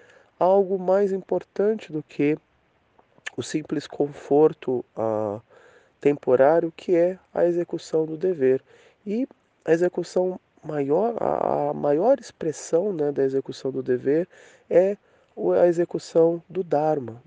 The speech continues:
né, desses, desses princípios religiosos eternos que visam a elevação espiritual. Então, da mesma forma como uma pessoa ela pode sacrificar o seu conforto momentâneo, ah,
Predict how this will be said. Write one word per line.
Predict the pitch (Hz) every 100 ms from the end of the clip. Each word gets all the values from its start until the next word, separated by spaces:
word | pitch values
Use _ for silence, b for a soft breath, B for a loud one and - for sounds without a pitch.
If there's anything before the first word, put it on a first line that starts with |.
| -
né, | 143
desses, | 135 - 135 - -
desses | 139 139 -
princípios | - 131 135 - 147 143 135
religiosos | 139 135 131 131 131 127
eternos | 135 - 120 120 123 131
que | - 143
visam | 127 131 127 135
a | 131
elevação | 131 131 131 - 127 123
espiritual. | 123 - 123 - - 117 120 - B B B B
Então, | 135 - 139
da | 139
mesma | 147 180 180
forma | 165 - 156 156
como | - 156
uma | 151 151
pessoa | - 135 - 147
ela | 143 -
pode | - 143 135 127
sacrificar | - 131 131 127 127 - 131
o | 127
seu | - 123
conforto | - 127 - _ 131 127 127 131
momentâneo, | 127 131 120 120 - 139 170 151 135 B B B B B
ah, | - 123 120